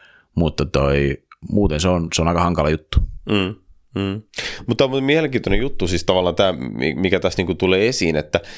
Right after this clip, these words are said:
Speaker 2: et meillähän on ollut myös niinku aikamoinen diskrepanssi, on hieno englanninkielinen sana. Mä yritän kuitenkin taivuttaa sen suomeksi, koska sä oot puhunut ihan surutta englanninkielisellä sanalla koko tämän suomenkielisen podcastin ajan.
Speaker 1: Joo, no kyllä paljon paremmin kuin toi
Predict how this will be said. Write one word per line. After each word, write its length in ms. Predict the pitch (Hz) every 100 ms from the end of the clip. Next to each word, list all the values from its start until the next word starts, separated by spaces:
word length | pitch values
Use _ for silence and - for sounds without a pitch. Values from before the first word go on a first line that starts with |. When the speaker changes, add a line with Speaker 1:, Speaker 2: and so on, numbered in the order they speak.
| - 87
Speaker 2:
et 100 | 92
meillähän 320 | 98 92 92
on 60 |
ollut 200 | 95 95 -
myös 340 | 92 98 95 - -
niinku 200 | 95 92
aikamoinen 500 | 113 104 95 92 - - - - - - -
diskrepanssi, 800 | 101 113 - 85 - - 73 - 71
on 80 |
hieno 300 | 82 85 80
englanninkielinen 640 | 80 82 78 78 82 80 78
sana. 240 | 95 90
Mä 120 | 80
yritän 360 | 87 92 90 85
kuitenkin 300 | 95 87 85
taivuttaa 420 | 117 117 92 87
sen 100 | 90
suomeksi, 440 | - 110 82 -
koska 200 | - 90
sä 100 | -
oot 140 | 95 -
puhunut 220 | 92 78
ihan 120 | 78
surutta 340 | 87 82 - 78
englanninkielisellä 680 | 92 87 67 53 82 76
sanalla 320 | 82 76 71
koko 220 | - 87 78
tämän 200 | 78 76
suomenkielisen 580 | 95 82 78 73 85
podcastin 540 | - 90 - 73 - 73
ajan. 140 | 78
Speaker 1:
Joo, 80 | 95
no 180 | 95 95
kyllä 220 | 104 95
paljon 300 | - 98 90
paremmin 300 | 85 82 78
kuin 100 | 78
toi 240 | 85 78